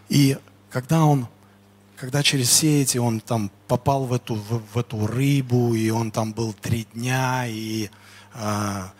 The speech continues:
потом Бог снова к нему обратился, и он согласился о том, что он пойдёт в Ниневию. Он пойдёт в этот народ. И он сорок дней проповедовал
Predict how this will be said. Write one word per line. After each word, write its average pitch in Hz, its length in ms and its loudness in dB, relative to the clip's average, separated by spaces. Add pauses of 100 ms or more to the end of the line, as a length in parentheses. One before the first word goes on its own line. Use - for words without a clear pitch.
(140)
потом 120 320 -8
Бог 117 220 -2
снова 120 320 -2
к - 100 -16
нему 120 160 -2
обратился, 117 720 -2
и - 20 -6
он 107 140 -4
согласился 120 760 -2
о 110 40 -10
том, 123 240 -6
что 117 180 -6
он 113 140 -6
пойдёт 123 480 -4
в - 20 -20
Ниневию. 110 540 -12 (1040)
Он 120 140 -10
пойдёт 131 400 -2
в 147 60 -6
этот 139 260 -6
народ. 127 460 -8 (360)
И - 40 -12
он 131 120 -6
сорок 160 400 2
дней 139 220 -8
проповедовал 113 800 -10